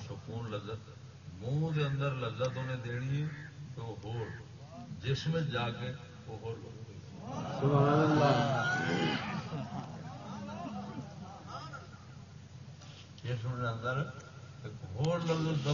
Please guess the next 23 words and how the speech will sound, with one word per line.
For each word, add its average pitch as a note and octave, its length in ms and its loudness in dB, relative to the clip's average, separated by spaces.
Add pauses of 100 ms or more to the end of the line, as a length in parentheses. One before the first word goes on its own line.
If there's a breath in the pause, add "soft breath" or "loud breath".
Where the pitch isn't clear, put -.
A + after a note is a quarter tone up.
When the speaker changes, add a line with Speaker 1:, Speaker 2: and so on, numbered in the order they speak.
Speaker 1:
سبب B2+ 340 2
بن A2+ 180 0
جانا F#2+ 180 -4
ہے۔ F2 200 -6 (960)
اس A#2+ 160 -4
واسطے C3+ 380 2
اتنے C3+ 240 2
لذات A2+ 600 0
دا D3 60 2 (1800)
اضافہ E3 520 10
ہے، - 340 4 (1900)
اور B2+ 200 -4
صرف B2+ 180 4 (260)
اس، - 280 -4 (760)
وہ G#2 280 -6
ہے C#3 260 6 (160)
ہی C#3+ 120 4
لذات G2+ 540 2
دے G2 60 -4
واسطے، F#2+ 420 -6 (720)
اتنے A#2 340 -4
تکالیف G2+ 640 -4
دا G#2 60 -4